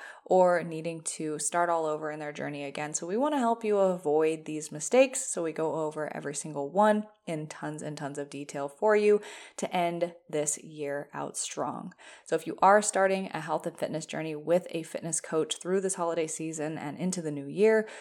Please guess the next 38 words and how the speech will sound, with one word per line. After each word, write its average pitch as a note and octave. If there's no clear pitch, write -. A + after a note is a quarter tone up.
we G3
strongly G#3+
recommend D#3+
that -
you C#3+
listen E3+
to E3+
this D#3
episode D3
to -
just A3+
get A3+
a G3+
better E3
perspective E3+
on D3
what G#3
this C4
journey F#3
even E3
looks F3
like, F3+
what -
your F3
expectations D#3+
should D#3
be, B3+
and F#3
how A3
to E3+
make E3+
sure E3+
that D#3
this F3
is A3
the B3
last G3
time -